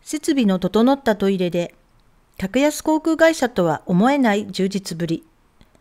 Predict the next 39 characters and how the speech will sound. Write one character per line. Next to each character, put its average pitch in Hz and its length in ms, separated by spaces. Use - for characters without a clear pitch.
水 285 240
道 311 200
の 294 300
蛇 214 240
口 226 180
は 214 200
手 285 120
を 247 100
か 196 140
ざ 208 140
す 240 100
だ 233 140
け 247 100
で 202 220
水 185 240
が 226 100
出 233 100
て 220 120
き 185 140
ま 165 120
す。 - 240
ト 311 120
イ 330 60
レ 302 100
の 226 140
水 202 240
を 233 80
流 233 80
す 269 80
と 226 120
き 196 120
も 170 260
手 302 140
を 285 100
か 190 140
ざ 190 160
す 190 100
と 226 240
流 196 160